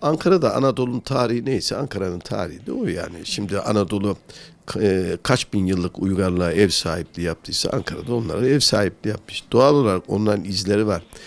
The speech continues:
Şimdi unesco'nun geçici listesinde yer alan Gordiyon küçümsenecek bir yer değil. Gordiyon çok önemli bir değer. Yani Gordiyon,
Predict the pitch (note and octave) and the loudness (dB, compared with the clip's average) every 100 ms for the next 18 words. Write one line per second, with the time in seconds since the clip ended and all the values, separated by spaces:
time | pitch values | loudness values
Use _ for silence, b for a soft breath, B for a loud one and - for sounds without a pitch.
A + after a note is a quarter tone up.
0 | B B B - A2+ G#2 A#2 A#2 - G#2+ | B B B 2 4 6 8 6 4 0
1 | G#2+ G#2 - F#2+ - A2 F#2+ F#2+ - G2 | 0 0 0 0 0 -2 -2 -2 -2 0
2 | - F#2+ F#2 F#2 F#2 F2+ F2 - F2+ F2 | 0 0 2 2 2 0 -2 0 0 0
3 | E2+ F2 D#2+ - - - - E2+ - D2 | 0 -2 -2 -8 -12 -8 -4 -4 -4 -4
4 | - D#2+ - - - - G2+ - F#2+ F#2 | -6 -10 -12 -12 -6 2 2 2 -2 0
5 | G2+ F#2+ - - F#4+ G#2+ G#2 G2 F2+ - | 0 0 0 0 4 6 6 4 0 0
6 | F2+ E2 D#2 E2 - F2+ E2+ - B B | 0 0 -4 -6 -6 -6 -6 -10 B B
7 | B B - F#2 G2 A#2+ A#2 | B B 2 4 6 6 6